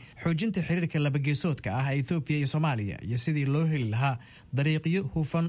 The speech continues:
oo lagu hirgelin karo heshiiskii Ankara. Danjire Mesganu ayaa xusay in booqashadan ay ka dhigan tahay booqashadii ugu horreysay oo rasmi ah oo wafdi ka socda dowladda Soomaaliya ay ku tagaan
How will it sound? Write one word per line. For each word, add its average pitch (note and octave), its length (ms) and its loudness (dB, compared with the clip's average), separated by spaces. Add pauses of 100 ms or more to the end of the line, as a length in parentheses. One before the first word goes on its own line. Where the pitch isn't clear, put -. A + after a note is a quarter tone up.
oo D3 180 2
lagu D#3+ 240 2
hirgelin D3+ 460 0
karo C3+ 280 0 (340)
heshiiskii C#3 480 0
Ankara. A#2+ 320 0 (880)
Danjire B2 320 0
Mesganu A#2+ 460 0
ayaa C3+ 340 2
xusay C#3+ 320 0
in D3+ 100 2
booqashadan C#3+ 600 0
ay C#3 260 0
ka F3+ 200 -2
dhigan D3+ 280 0
tahay B2+ 300 0 (340)
booqashadii E3 440 0
ugu F#3+ 120 0
horreysay E3 540 0
oo D#3 140 0
rasmi C#3+ 380 -2
ah C3+ 180 0 (100)
oo D#3+ 180 2
wafdi D3+ 240 0
ka F#3 120 -4
socda D3 340 0
dowladda D3+ 360 0
Soomaaliya C3+ 560 0
ay C3+ 140 -2
ku F#3+ 120 -4
tagaan D3+ 360 0